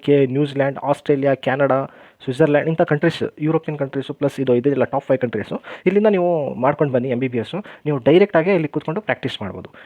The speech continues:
ಇದು ಫಸ್ಟ್ ಥಿಂಗ್ ಗೈಸ್. ನೆಕ್ಸ್ಟ್ ನಿಮಗೆ ಅಷ್ಟು ಅಲ್ಲಿ ಹೋಗೋಕ್ಕೆ ನಿಮಗೆ ದುಡ್ಡಿಲ್ಲ, ಅಫೋರ್ಡಬಲ್ ಇಲ್ಲ, ಎಕನಾಮಿಕ್ ನಿಮ್ಮ ಕಂಡೀಷನ್ ಸರಿ ಇಲ್ಲ ಅಂದರೆ ನೀವೇನು ಮಾಡ್ಬೇಕಂದ್ರೆ ರಷ್ಯಾ ಅಂತ ಕಂಟ್ರಿ ನೀವು ನೋಡ್ಕೊಳ್ಬೇಕು. ಇಂಡಿಯಾ ಫಾರಿನ್ ರಿಲೇಷನ್ಸಲ್ಲಿ ರಷ್ಯಾ ತುಂಬ ಒಳ್ಳೆ ಪಾರ್ಟ್ನರ್ ಆಗಿದ್ದಾನೆ.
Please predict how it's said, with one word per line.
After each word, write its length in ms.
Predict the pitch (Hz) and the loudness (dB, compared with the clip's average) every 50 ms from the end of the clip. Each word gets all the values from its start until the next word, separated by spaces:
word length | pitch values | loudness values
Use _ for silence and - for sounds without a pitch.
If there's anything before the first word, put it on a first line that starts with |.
| - - | -14 -10
ಇದು 120 | 143 147 170 | -4 -4 -4
ಫಸ್ಟ್ 440 | - - 135 - - - 147 127 120 | -2 -2 -6 -6 -4 -2 -2 -2 -2
ಥಿಂಗ್ 180 | - 117 110 101 | -2 -6 -6 -4
ಗೈಸ್. 260 | 104 107 117 - - _ _ - - - - | -4 -4 -4 -6 -16 _ _ -20 -20 -10 -2
ನೆಕ್ಸ್ಟ್ 260 | 127 156 160 - - 208 190 | -2 -2 -2 0 -4 -4 -4
ನಿಮಗೆ 180 | 170 156 175 175 | -4 0 2 2
ಅಷ್ಟು 240 | 147 120 - - | 2 0 -2 -4
ಅಲ್ಲಿ 100 | 127 123 | -4 -2
ಹೋಗೋಕ್ಕೆ 280 | 127 139 160 160 - 165 | 0 0 0 0 -2 -2
ನಿಮಗೆ 300 | 160 156 151 151 151 147 | -2 -2 0 0 0 0
ದುಡ್ಡಿಲ್ಲ, 440 | 143 - 120 113 117 151 151 151 147 147 147 143 - - - - - | 0 -2 -4 0 0 0 2 4 4 4 4 2 -2 -10 -16 -6 -2
ಅಫೋರ್ಡಬಲ್ 560 | 113 117 - 127 135 156 160 147 151 147 143 | -2 -2 0 0 2 2 2 2 2 2 2
ಇಲ್ಲ, 300 | 143 139 147 147 143 139 | 2 2 2 2 2 0
ಎಕನಾಮಿಕ್ 460 | - 123 - 147 147 151 151 139 _ - | -2 -6 -6 -4 -4 -4 -4 -6 _ -8
ನಿಮ್ಮ 100 | 131 127 | -10 -4
ಕಂಡೀಷನ್ 320 | - 127 123 151 - 156 139 | -2 0 0 0 -2 -2 -4
ಸರಿ 240 | - - 123 139 147 | -2 0 0 0 0
ಇಲ್ಲ 140 | 143 139 | 0 0
ಅಂದರೆ 280 | 127 117 101 98 104 127 285 _ - - - 180 | -2 -2 -2 -6 -8 -8 -10 _ -16 -14 -6 -4
ನೀವೇನು 260 | 175 165 180 180 170 | 0 0 0 2 0
ಮಾಡ್ಬೇಕಂದ್ರೆ 420 | 160 143 143 139 - 139 156 240 269 _ - - - - | 0 0 -2 -4 -4 -4 -6 -8 -10 _ -20 -16 -4 0
ರಷ್ಯಾ 280 | 135 160 - - 214 196 | 0 0 2 2 2 2
ಅಂತ 140 | 180 - 165 | 2 2 0
ಕಂಟ್ರಿ 360 | - - 131 123 - 135 139 - - _ - 170 | -2 -2 -4 -2 -2 -2 -4 -4 -8 _ -10 -6
ನೀವು 100 | 185 160 | -4 -2
ನೋಡ್ಕೊಳ್ಬೇಕು. 560 | 123 117 110 - 117 104 98 92 - - - | -2 -2 -2 -2 -2 -4 -4 -6 -8 -4 -4
ಇಂಡಿಯಾ 240 | 156 147 151 175 170 | -4 0 0 0 0
ಫಾರಿನ್ 300 | - - 147 147 143 135 | 0 -2 -2 -2 -2 -6
ರಿಲೇಷನ್ಸಲ್ಲಿ 500 | 135 135 135 - 143 131 - 135 156 156 | -4 -4 -4 -4 -6 -8 -6 -4 -2 -2
ರಷ್ಯಾ 240 | 135 - - 165 | -2 -2 -2 -6
ತುಂಬ 200 | 160 - 139 139 | -6 -6 -6 -4
ಒಳ್ಳೆ 240 | 151 131 123 127 143 | -2 -2 -2 -2 -4
ಪಾರ್ಟ್ನರ್ 360 | 143 - - 151 - 131 120 | -4 -2 -4 -2 -2 -2 -2
ಆಗಿದ್ದಾನೆ. 420 | 117 107 107 98 - 107 123 185 | -2 -2 -4 -6 -8 -8 -10 -12